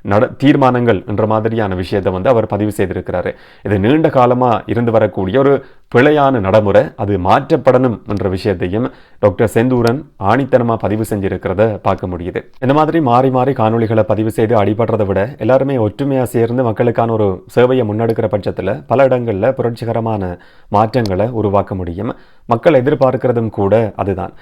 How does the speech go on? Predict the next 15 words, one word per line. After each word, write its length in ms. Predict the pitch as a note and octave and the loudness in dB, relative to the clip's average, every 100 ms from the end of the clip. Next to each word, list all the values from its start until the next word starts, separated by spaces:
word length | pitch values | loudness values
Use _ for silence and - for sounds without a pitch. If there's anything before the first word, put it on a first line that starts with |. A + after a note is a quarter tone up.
| - - | -20 -18
சில 260 | - C3 D#3+ | 0 2 4
மருத்துவர்களுடைய 1040 | C3 C3 C3+ C#3 B2+ B2+ A#2+ B2 B2+ B2+ - | 2 0 0 0 0 0 2 4 4 2 -4
முறையற்ற 400 | - G#2 C3 B2+ | -2 2 2 0
செயற்பாடு 420 | A2+ A2 A2 A#2 G#2+ | 0 0 0 0 0
காரணமா 380 | G2+ F#2+ A2+ | -2 -2 -2
ஒட்டுமொத்த 460 | A#2+ G#2 C3 B2 A2+ | -2 -2 -2 -2 -2
மருத்துவத்துறையையும் 1000 | F#2+ G#2+ A#2+ B2 A2 A2 G2 F#2 G#2+ A2+ - - _ - | -2 -4 -2 -2 0 -2 -2 -4 -4 -6 -10 -20 _ -10
அஹ், 260 | G2+ F#2+ F#2 | -4 -4 -4
பிழையா 360 | - B2 C3 C3 | 0 4 6 4
சித்தரிக்க 520 | C3+ A#2 B2+ A#2+ A2 A2 F#2+ | 2 -2 0 0 2 0 0
முடியாது. 420 | G2+ G2 F#2+ F2+ A2 D3 | -2 -4 -4 -2 -4 -6
அப்படி 220 | A2+ G#2 | -6 -4
சித்தரிக்க 500 | G2+ G#2+ B2+ A#2+ B2 | -4 -2 -2 0 0
முயற்சிக்கிறதும் 760 | F#2+ G2+ A#2+ B2 G#2+ G2 G2 A#2 - - - | 0 -2 -4 -4 -4 -4 -4 -4 -8 -20 -6
பிழையான 460 | A2 B2 C3 A#2 | 0 2 2 0